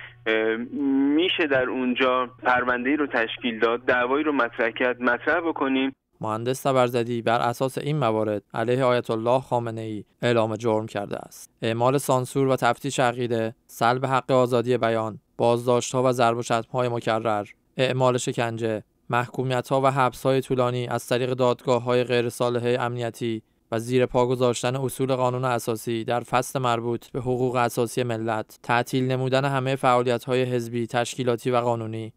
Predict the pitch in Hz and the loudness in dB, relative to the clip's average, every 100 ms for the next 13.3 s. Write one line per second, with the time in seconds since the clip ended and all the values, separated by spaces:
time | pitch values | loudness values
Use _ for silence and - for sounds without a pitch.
0 | - 123 131 123 135 135 127 123 123 123 | -10 0 2 2 0 2 4 4 4 4
1 | 123 120 131 131 131 123 127 127 120 127 | 2 2 0 0 0 0 0 0 2 0
2 | 123 - 120 127 139 127 120 117 120 120 | 0 -2 -2 -2 -2 2 2 0 -4 -6
3 | - _ 120 120 123 127 117 120 120 123 | -8 _ -2 2 4 4 4 2 0 0
4 | 120 117 113 113 110 104 _ - 127 127 | 0 0 0 0 -4 -6 _ 0 2 2
5 | 123 123 135 131 123 123 123 123 123 131 | 0 2 2 4 4 4 2 2 2 0
6 | 135 123 123 117 127 127 127 123 123 117 | -4 -6 -8 -4 0 2 2 0 2 0
7 | 120 123 135 127 - 117 117 117 113 117 | 0 -2 -2 -4 0 0 0 -2 -4 -4
8 | 113 110 - _ - 117 131 131 127 123 | -6 -10 -14 _ -6 0 2 2 2 2
9 | 143 143 139 139 127 127 135 143 127 123 | 2 2 0 0 0 0 -2 2 2 2
10 | 117 113 123 117 - 120 131 131 127 120 | 0 0 -2 -2 -2 -4 -4 -2 0 0
11 | 120 117 123 - 110 - _ - 120 - | -4 -4 -6 -2 -2 -4 _ -10 -6 0
12 | 120 123 123 117 117 123 117 113 117 104 | 0 2 0 -2 -4 -2 0 0 0 -2
13 | 104 95 | -2 -6